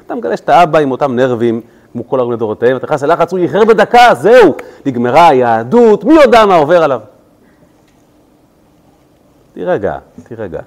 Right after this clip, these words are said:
הכל בסדר, נשמה, בוא. אז אני זוכר שחיכיתי וחיכיתי, וסתם הייתי לחוץ כנראה,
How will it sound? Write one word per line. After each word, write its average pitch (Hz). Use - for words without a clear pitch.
הכל -
בסדר, 107
נשמה, 73
בוא. 101
אז 101
אני 98
זוכר 92
שחיכיתי 107
וחיכיתי, 101
וסתם 139
הייתי 196
לחוץ -
כנראה, 90